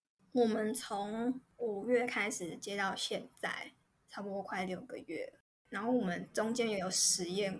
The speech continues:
过，实验过一次，就是真的吃麸质的蛋糕，隔天真的就是，他真的皮肤就是会痒到没办法睡觉，会一直抓。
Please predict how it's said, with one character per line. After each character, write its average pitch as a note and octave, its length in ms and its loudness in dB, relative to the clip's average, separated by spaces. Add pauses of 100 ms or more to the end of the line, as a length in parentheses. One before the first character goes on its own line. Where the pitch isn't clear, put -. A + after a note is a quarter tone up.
过， F3+ 340 -2
实 - 300 2
验 G#3+ 180 0
过 A3+ 220 4
一 E3 60 -2
次， G3+ 280 2
就 F#3 140 0
是 G3 140 -6
真 G3+ 160 -4
的 F#3+ 120 -4
吃 G3 360 2
麸 G3 320 -6
质 - 180 -4
的 - 180 -8
蛋 - 280 -4
糕， - 280 -4 (300)
隔 G3 160 4
天 G#3+ 260 4
真 G#3+ 160 2
的 F#3+ 160 -2
就 G3 200 -2
是， F#3 340 -4 (480)
他 G#3+ 220 4
真 A3 240 0
的 G3+ 40 -4
皮 G3 160 -6
肤 G3 220 -6
就 G3+ 140 -2
是 G3 400 -6 (340)
会 - 240 0
痒 F#3 240 -2
到 G#3 160 0
没 F#3+ 140 0
办 F#3 160 0
法 - 80 -6
睡 - 320 -4
觉， - 320 -12
会 - 140 0
一 - 40 -8
直 - 140 -4 (100)
抓。 - 240 -6